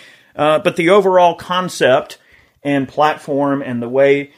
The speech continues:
that you kinda think about carrying it around and using it is really not much different,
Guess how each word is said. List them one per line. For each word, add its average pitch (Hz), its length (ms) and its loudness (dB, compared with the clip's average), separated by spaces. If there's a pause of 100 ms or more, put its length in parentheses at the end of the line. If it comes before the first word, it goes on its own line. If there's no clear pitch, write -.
(160)
that 151 160 0
you 135 100 -6
kinda 131 260 -6
think 165 280 -6
about 127 440 0
carrying 147 340 -4
it 131 80 -2
around 135 300 -4
and 123 120 -6
using 156 380 -8
it 143 280 -8
is 156 180 -12
really 175 300 -4
not 156 240 -4
much 151 260 0
different, 151 440 -2